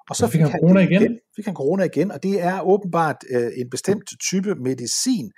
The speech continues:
Speaker 1: Øh, den fik også, som du måske kan huske, øh, Fauci for nogle uger siden, eller et par måneder siden, da han havde, øh,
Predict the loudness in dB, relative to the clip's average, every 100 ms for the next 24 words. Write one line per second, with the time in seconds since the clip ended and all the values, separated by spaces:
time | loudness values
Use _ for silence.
0 | -20 -20 _ _ -2 -2 -2 -6 -6 -2
1 | -4 0 -2 -2 -4 -8 _ _ -20 -10
2 | -10 -8 -8 -8 -6 -8 -4 -4 -4 -8
3 | -12 -12 -2 2 2 0 -6 -8 _ _
4 | _ -2 0 0 -2 2 2 2 -4 -6
5 | -6 -8 -8 -8 -4 -4 -6 -6 -6 -8
6 | -18 _ -10 -4 -4 -2 -4 -4 -8 -14